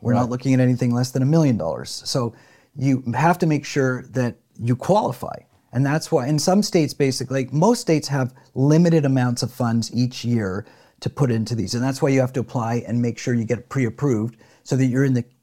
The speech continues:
Speaker 1: queue to get your money back. There are a couple of places that have unlimited. You just have to go there, shoot, and no matter what you do, if you qualify, they give you the money.
Speaker 2: Yeah, great. So now, as a filmmaker, um, independent filmmaker,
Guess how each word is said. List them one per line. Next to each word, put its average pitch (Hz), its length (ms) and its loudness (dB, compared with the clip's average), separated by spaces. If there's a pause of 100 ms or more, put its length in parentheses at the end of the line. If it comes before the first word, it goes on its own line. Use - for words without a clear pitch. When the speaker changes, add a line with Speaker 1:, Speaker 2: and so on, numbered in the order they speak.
Speaker 1:
queue 123 500 2
to - 100 -6
get 123 260 0
your 120 100 0
money 135 240 2
back. 64 300 -6 (280)
There 143 140 2
are 143 160 2
a 135 40 0
couple 190 380 0
of 151 80 4
places 120 520 0
that 117 120 -4
have 117 320 -2
unlimited. 117 600 2
You 123 120 0
just 131 180 -2
have 123 160 -2
to 120 60 -4
go 120 240 0
there, 117 180 0
shoot, 117 400 -2
and 113 160 -2
no 113 100 -2
matter 113 400 -2 (200)
what 110 140 -4
you 123 80 0
do, 127 160 0
if 110 160 -4
you 120 100 0
qualify, 110 580 -2
they 98 120 -4
give 104 200 -4
you 107 80 -2
the 92 80 -4
money. 92 380 -6
Speaker 2:
Yeah, 117 220 -2 (160)
great. 127 240 0 (340)
So 170 160 0
now, 156 340 2 (260)
as 135 180 0
a 123 60 -4
filmmaker, 131 680 0 (400)
um, 120 360 -4
independent 131 460 0
filmmaker, 107 500 -4